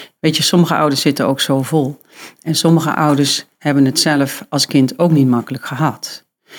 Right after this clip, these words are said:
Dus ik zeg altijd, op het moment dat je kinderen krijgt en je gaat opvoeden, hoe ben je eigenlijk zelf voorbereid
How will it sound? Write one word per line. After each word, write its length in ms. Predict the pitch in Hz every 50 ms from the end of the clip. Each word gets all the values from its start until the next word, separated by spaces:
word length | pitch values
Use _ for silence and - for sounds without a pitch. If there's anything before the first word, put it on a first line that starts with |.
| - - - - _ _
Dus 300 | _ - 147 156 156 156
ik 200 | - - - 160
zeg 180 | - - 180 165
altijd, 280 | 165 160 156 151 - 160
op 60 | 156
het 100 | 160 151
moment 220 | 151 165 165 165
dat 140 | 165 151 -
je 60 | -
kinderen 440 | 143 - - 180 175 170 139 139 139
krijgt 480 | - - 165 165 156 135 131 131 135 -
en 80 | 160
je 60 | 151
gaat 200 | 139 143 131 -
opvoeden, 400 | - 175 165 - - - 135 139
hoe 100 | 143 156
ben 140 | 156 151 151
je 60 | 151
eigenlijk 320 | 147 - 143 143 139 131 -
zelf 280 | - - 156 147 143
voorbereid 920 | - - - - 170 170 165 156 139 135 127 127 117 123 151 185 - - -